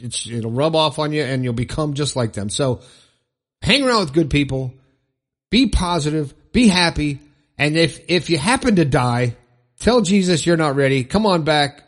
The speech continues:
and listen to one more show. <laughs> Oh my goodness. That took a crazy turn at the end. But, uh, Julie, thanks for your story. I really appreciate you taking the time and texting me today. And, uh,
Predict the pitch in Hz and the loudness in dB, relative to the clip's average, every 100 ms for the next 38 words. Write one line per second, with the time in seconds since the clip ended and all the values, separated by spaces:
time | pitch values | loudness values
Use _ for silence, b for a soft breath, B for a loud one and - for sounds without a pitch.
0 | - 120 120 160 139 127 135 131 123 - | -12 -8 -2 -2 -2 -4 -4 -2 -2 -2
1 | 131 117 214 - - - - - - - | -2 0 0 -2 -6 -10 -12 -12 -14 -14
2 | - - - - - - - - 113 B | -14 -14 -12 -16 -10 -8 -8 -10 -10 B
3 | 170 175 185 165 185 165 160 151 139 160 | -10 -10 -2 2 4 4 4 0 0 0
4 | 156 147 - 196 202 185 160 143 156 143 | 0 -2 0 0 2 2 0 2 4 4
5 | 147 135 151 131 147 147 151 170 180 190 | 2 0 -2 0 -2 -2 0 0 2 0
6 | 165 262 294 269 233 262 220 214 180 - | 0 0 2 2 2 2 2 0 0 4
7 | 214 214 202 220 202 180 208 214 - 202 | 4 4 4 4 2 2 0 0 2 0
8 | 175 180 220 202 180 160 - 196 196 196 | 0 -2 2 2 0 -4 -2 0 0 0
9 | - B B 151 131 208 208 196 185 160 | -4 B B -8 -2 -2 0 -2 -2 -2
10 | 175 180 180 - 151 151 147 143 139 | 0 0 0 -2 -4 -2 -2 -2 -2